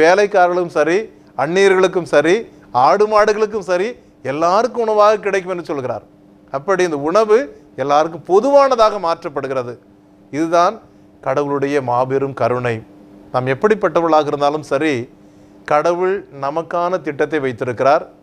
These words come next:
நம்முடைய தேவைகளை சந்திக்கிறார், நம்மை எப்பொழுதுமே கைவிட மாட்டார். இந்த பகுதியோடு நான்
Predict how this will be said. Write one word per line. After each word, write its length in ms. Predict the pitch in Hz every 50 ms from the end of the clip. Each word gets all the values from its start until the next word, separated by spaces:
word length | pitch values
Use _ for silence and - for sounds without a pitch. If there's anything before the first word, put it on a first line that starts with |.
| _ _ _ _ _ _ _ - - -
நம்முடைய 320 | 139 147 156 160 151 135
தேவைகளை 500 | - 160 175 196 208 208 196 190 190 170 -
சந்திக்கிறார், 600 | 151 147 151 156 156 143 151 131 135 135 156 180 - - - - _ _ _ _ _ _ _ - -
நம்மை 240 | 139 143 143 139
எப்பொழுதுமே 580 | 135 139 131 - 175 170 170 165 160 165 175 160
கைவிட 380 | - 143 139 147 147 147 143 131
மாட்டார். 420 | 127 123 120 101 - 107 101 - - - - - _ - _ _ _ - - - - - -
இந்த 140 | 208 220 247
பகுதியோடு 460 | 226 233 233 240 220 220 226 233 220
நான் 380 | 202 196 185 185 190 220 226